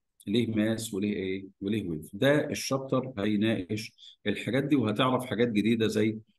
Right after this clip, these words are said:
الإلكترون ميكروسكوب وإزاي بيصور. أخدت طبعًا الإلكترون ميكروسكوب في البايو بتاعت سنة أولى، عرفت إن هو يعني لولا هو ما كناش اكتشفنا مثلًا الميتوكوندريا وش-،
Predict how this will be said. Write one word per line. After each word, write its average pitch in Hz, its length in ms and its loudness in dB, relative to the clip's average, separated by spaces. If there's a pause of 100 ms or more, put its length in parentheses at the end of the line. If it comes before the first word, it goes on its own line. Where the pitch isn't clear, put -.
(280)
الإلكترون 104 580 4
ميكروسكوب 101 760 0
وإزاي 98 240 2
بيصور. 95 500 0 (420)
أخدت 127 300 2
طبعًا 127 300 4
الإلكترون 110 520 2
ميكروسكوب 104 520 0
في 139 140 -4
البايو 117 420 4
بتاعت 113 240 0
سنة 107 200 0
أولى، 98 240 -2 (960)
عرفت 110 340 2
إن 101 160 0
هو 120 300 2 (280)
يعني 95 340 -2
لولا 113 240 4
هو 117 200 4
ما 107 100 2
كناش 104 220 0
اكتشفنا 101 500 -4
مثلًا 101 240 0
الميتوكوندريا 101 640 0
وش-، 92 260 -8